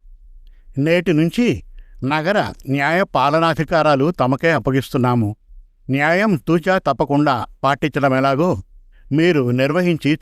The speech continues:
చూపించాలి. గడువు నెల రోజులు. గాడి తప్పినట్లు ఏ చిన్న ఫిర్యాదు వచ్చినా శిక్ష ఘోరంగా ఉంటుంది. తల కోట గుమ్మానికి వేలాడడం ఖాయం.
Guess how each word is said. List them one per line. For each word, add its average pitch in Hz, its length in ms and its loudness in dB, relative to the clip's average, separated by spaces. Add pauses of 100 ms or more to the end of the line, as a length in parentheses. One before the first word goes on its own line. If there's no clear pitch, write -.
చూపించాలి. 123 640 0 (800)
గడువు 151 400 2
నెల 135 260 2
రోజులు. 131 440 0 (680)
గాడి 165 240 0
తప్పినట్లు 196 560 0
ఏ 151 200 2
చిన్న 143 300 -2
ఫిర్యాదు 156 400 0
వచ్చినా 143 500 0 (520)
శిక్ష 170 260 -4
ఘోరంగా 151 640 2
ఉంటుంది. 127 560 0 (580)
తల 160 360 -2 (100)
కోట 147 240 0
గుమ్మానికి 165 560 0
వేలాడడం 139 720 0 (140)
ఖాయం. 120 360 -2